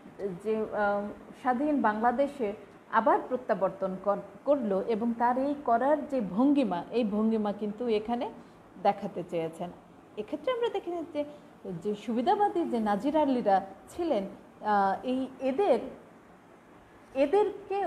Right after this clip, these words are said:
উপস্থাপনই কিন্তু, আহ, লেখকের আশু অভীষ্ট, যাকে আমরা বলবো। এবং দেখি যে সে আসার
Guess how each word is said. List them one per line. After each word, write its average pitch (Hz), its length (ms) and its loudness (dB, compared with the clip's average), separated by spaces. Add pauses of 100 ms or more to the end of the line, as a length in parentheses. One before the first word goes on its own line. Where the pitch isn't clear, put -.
উপস্থাপনই 359 760 -2
কিন্তু, 240 520 -2 (1500)
আহ, 196 400 4 (320)
লেখকের 226 500 0 (840)
আশু 208 360 -2 (100)
অভীষ্ট, 180 520 0 (240)
যাকে 202 340 0
আমরা 175 280 0
বলবো। 196 400 0 (440)
এবং 285 320 0 (280)
দেখি 294 240 0
যে 349 200 -2
সে 262 340 0 (400)
আসার 294 320 2